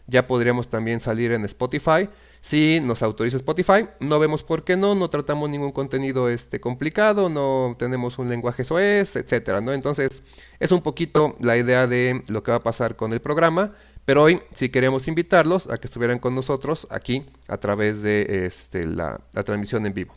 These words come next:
De las secciones ya ju-, comentó Judith algunas, entonces era eso como un tema principal y de pequeñas secciones.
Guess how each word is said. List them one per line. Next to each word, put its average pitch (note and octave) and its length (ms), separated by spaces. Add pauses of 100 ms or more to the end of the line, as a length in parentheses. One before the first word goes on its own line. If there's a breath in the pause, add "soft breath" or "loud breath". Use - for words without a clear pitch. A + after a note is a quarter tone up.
(640 soft breath)
De C3 100
las C3+ 160
secciones G3+ 460
ya E3+ 80
ju-, - 180
comentó C#3 460
Judith D3+ 260
algunas, A3 720
entonces B2+ 260
era D#3 200
eso G3 260
como D3 160
un D#3+ 100
tema E3+ 300
principal D#3+ 680 (440 soft breath)
y C3 60
de D3 120
pequeñas C#3 380
secciones. B2+ 580